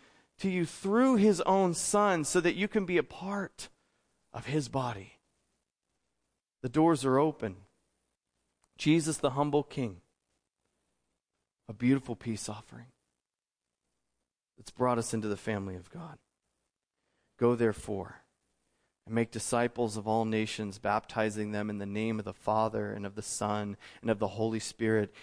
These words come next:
teaching them to observe everything I have commanded you, and remember,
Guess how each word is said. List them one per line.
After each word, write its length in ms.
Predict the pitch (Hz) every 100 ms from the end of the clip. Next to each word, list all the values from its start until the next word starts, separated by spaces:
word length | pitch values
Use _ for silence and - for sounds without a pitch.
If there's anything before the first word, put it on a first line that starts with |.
| -
teaching 420 | - 139 - 135
them 140 | 127 117
to 180 | - 123
observe 440 | 107 120 117 104 -
everything 640 | 131 135 139 131 131 120
I 60 | 110
have 120 | 104
commanded 560 | - 107 110 117 113 107
you, 140 | 104
and 100 | 98
remember, 720 | 98 98 110 117 110 98 87